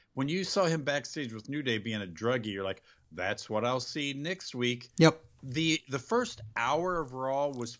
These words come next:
Speaker 1: full of things that made me wonder what was going to happen
Speaker 2: Yes.
Speaker 1: next. And that's how you write wrestling. What is going to happen next?
Speaker 2: Exactly. Shayna Baszler comes out,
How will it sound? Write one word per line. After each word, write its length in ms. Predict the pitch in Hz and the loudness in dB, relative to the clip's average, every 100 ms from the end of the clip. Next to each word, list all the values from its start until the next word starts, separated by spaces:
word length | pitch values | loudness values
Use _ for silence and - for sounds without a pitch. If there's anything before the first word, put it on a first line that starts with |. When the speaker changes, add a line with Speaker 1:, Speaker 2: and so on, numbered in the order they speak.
| - | -8
Speaker 1:
full 180 | 139 | -6
of 120 | 147 - | -6 -6
things 380 | 147 135 131 | -6 -4 -4
that 120 | 123 113 | -6 -4
made 260 | 113 123 | 0 2
me 120 | 120 | 2
wonder 400 | 120 107 120 117 | 0 2 2 2
what 360 | 101 95 113 107 | -2 0 0 0
was 200 | 110 104 | -4 -4
going 300 | 117 107 104 | -4 -2 -2
to 100 | 87 | -2
happen 300 | 90 95 82 | -2 -2 -4
Speaker 2:
Yes. 80 | 82 | -2
Speaker 1:
next. 520 | 87 87 - - - - - - - | 2 2 2 -4 -10 -16 -20 -20 -14
And 180 | 95 90 | -10 -2
that's 300 | 92 120 117 | 0 0 0
how 140 | 120 | 0
you 180 | 120 104 | 0 0
write 300 | 95 98 104 | 0 -2 -2
wrestling. 560 | 92 92 - - 76 69 _ | -2 -2 -2 -8 -12 -16 _
What 160 | - 92 | -12 -10
is 140 | 98 | -8
going 200 | - 92 87 | -8 -8 -8
to 60 | |
happen 400 | 87 80 - 87 | -8 -8 -8 -4
next? 520 | 101 85 - - - - - - _ _ _ - - | -2 -4 -6 -14 -14 -18 -20 -20 _ _ _ -10 -4
Speaker 2:
Exactly. 540 | 127 117 98 - 101 - - - - - | 0 2 0 -4 -10 -12 -18 -12 -10 -8
Shayna 220 | - 185 180 | 4 8 12
Baszler 380 | 156 143 135 131 | 12 12 10 8
comes 220 | 139 123 | 8 8
out, 240 | 123 123 | 8 6